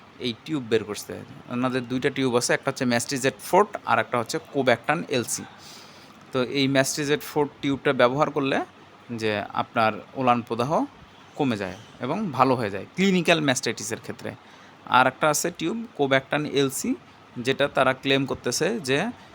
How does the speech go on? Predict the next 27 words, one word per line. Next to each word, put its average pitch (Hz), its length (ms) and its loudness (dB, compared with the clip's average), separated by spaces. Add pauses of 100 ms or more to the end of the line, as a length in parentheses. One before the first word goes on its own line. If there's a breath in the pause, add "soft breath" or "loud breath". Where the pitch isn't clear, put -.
(220 loud breath)
টোয়েন্টি 151 300 0
ফোর 175 320 2
আওয়ার্সের 147 400 4
মধ্যে 139 280 0
যদি 135 220 -2
mas-, 120 360 0
mastitis 139 600 0
না 117 140 4
কমে, 147 320 -2
তাহলে 123 240 2
মানি 110 260 2
ব্যাক 107 220 2
গ্যারান্টি। - 360 -6 (720 loud breath)
তো 127 80 -2
ওটার 151 220 2
সাথে 180 220 -2
তাদের 151 200 0 (100)
Cobactam 147 480 2
ইনজেকশন 175 460 4
নামে 147 220 2
একটা 139 180 -2
ইনজেকশন 127 360 -2
আছে, 117 200 -4
সেই 151 240 2
ইনজেকশনটাও 117 520 0
দিতে 104 220 -6
হয়। 135 200 0